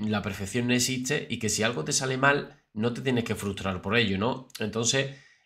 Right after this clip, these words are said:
esto que le habría, eh, eso de ser leal, carismática y tal, está muy bien, pero lo de perfeccionista sí que es verdad que eso se le habría inculcado más que nada a la reina Leticia y creo que esto no lo iba a jugar en un futuro buenas pasadas a, a la infanta.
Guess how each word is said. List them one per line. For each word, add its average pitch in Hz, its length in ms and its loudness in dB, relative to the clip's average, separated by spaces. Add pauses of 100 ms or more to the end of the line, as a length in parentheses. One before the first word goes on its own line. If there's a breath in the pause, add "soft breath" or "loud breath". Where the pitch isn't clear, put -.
esto 113 320 0
que 127 140 4
le 123 100 8
habría, 113 680 4 (120)
eh, 98 300 -2
eso 110 260 2
de 117 140 6
ser 107 180 2
leal, 104 580 6
carismática 95 520 -2
y 98 60 -2
tal, 104 140 -2
está 95 180 -4
muy 107 140 0
bien, 143 320 0
pero 117 160 0
lo 143 60 4
de 139 80 4
perfeccionista 107 580 -4
sí 123 140 -2
que 120 60 0
es 107 60 -2
verdad 107 240 2
que 107 80 0
eso 107 140 0
se 101 140 -2
le 101 60 0
habría 101 280 -2
inculcado 107 680 -2 (320 loud breath)
más 98 220 0
que 101 100 -4
nada 101 220 2
a - 20 2
la 98 80 2
reina 98 260 0
Leticia 104 580 0 (340 loud breath)
y 104 120 -4
creo 113 200 4
que 117 80 4
esto 110 180 2
no 117 200 8
lo 120 100 10
iba 107 160 8
a 104 40 2
jugar 110 460 4
en 107 120 0
un 131 120 4
futuro 123 600 0
buenas 110 400 0
pasadas 104 500 0
a, 92 300 2
a 98 220 -8
la 98 100 -2
infanta. 92 540 -4